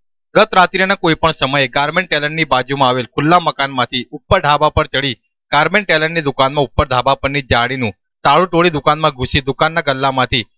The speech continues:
રોકડ રૂપિયા ત્રીસ થી ચાલીસ હજાર રૂપિયા ચોરી કરી નાસી છૂટેલ. રોજિંદા સમય મુજબ સવારના દુકાન ખોલતા અંદર જોતા દુકાનમાંનો ગલ્લો ખુલ્લો હતો અને આજુબાજુનો વેરવિખેર હોય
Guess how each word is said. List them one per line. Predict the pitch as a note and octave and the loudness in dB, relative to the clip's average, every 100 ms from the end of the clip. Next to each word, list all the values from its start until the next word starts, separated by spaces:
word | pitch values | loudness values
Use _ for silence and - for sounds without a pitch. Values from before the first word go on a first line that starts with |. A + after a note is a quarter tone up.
| _ | _
રોકડ | D3+ D#3 G3 | 0 0 2
રૂપિયા | F3 D3 D#3+ | 0 0 -2
ત્રીસ | - D#3+ - | -2 -4 -4
થી | |
ચાલીસ | E3 C#3 D#3 C#3+ | -2 -2 -2 -2
હજાર | C3+ D3 | 0 0
રૂપિયા | C3+ - | 0 -2
ચોરી | C#3+ C3 C3 | -4 -4 -4
કરી | C3+ C3+ | -2 -2
નાસી | B2 G#2+ B2+ | -2 -2 -4
છૂટેલ. | A2+ A2+ F#2+ _ _ _ _ _ | -4 -4 -4 _ _ _ _ _
રોજિંદા | D#3 E3+ G3+ G#3+ | -4 -2 0 0
સમય | E3+ F3+ | 0 0
મુજબ | F3+ D3+ D#3+ | -2 0 0
સવારના | - D3+ D#3+ F3+ | 0 0 2 0
દુકાન | F3 D3 D3+ C#3+ | -2 -2 -2 0
ખોલતા | C#3 C#3+ | -2 0
અંદર | D3 D3+ C#3+ | -2 0 -2
જોતા | C3+ C3+ B2 | -2 0 -2
દુકાનમાંનો | A#2+ C#3 F3 F3 F3 F3+ | -2 -2 0 2 0 2
ગલ્લો | C3+ C3+ | 0 0
ખુલ્લો | D3+ A#2+ B2 A#2+ | -2 0 2 2
હતો | B2+ A#2+ | 0 -2
અને | B2+ E3+ | -2 0
આજુબાજુનો | D3+ D#3+ D#3 D3 E3 | 0 0 0 0 -2
વેરવિખેર | D3 D3 C#3 B2+ C3+ | 0 0 0 -2 0
હોય | D3+ B2+ | 0 -2